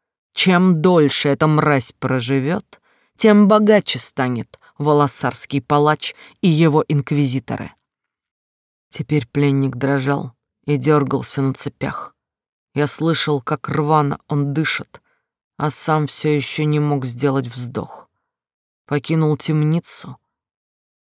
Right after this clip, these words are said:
и поднялся наверх. Спустя несколько минут ко мне привели второго помощника,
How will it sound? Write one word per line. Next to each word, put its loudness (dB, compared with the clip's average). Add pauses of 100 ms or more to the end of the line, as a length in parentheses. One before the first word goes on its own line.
(500)
и -2
поднялся -2
наверх. -4 (1200)
Спустя -2
несколько -2
минут -2
ко -4
мне 0
привели 0
второго 0
помощника, -4